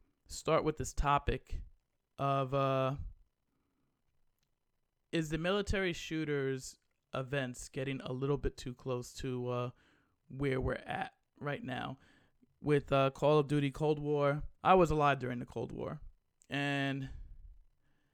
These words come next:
just kind of the way they rewrite history, I was against that.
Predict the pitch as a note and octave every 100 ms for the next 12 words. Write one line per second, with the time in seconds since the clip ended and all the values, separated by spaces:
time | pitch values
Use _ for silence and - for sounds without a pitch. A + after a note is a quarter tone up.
0 | _ _ _ G3+ - C4 C4 A3+ E3+ E3+
1 | C#3+ B2+ B2+ C3 B2+ C3+ C#3+ - B2 C#3
2 | - C#3 D3 - B2+ C#3+ C3 C3+ B2+ C3
3 | C3 - - -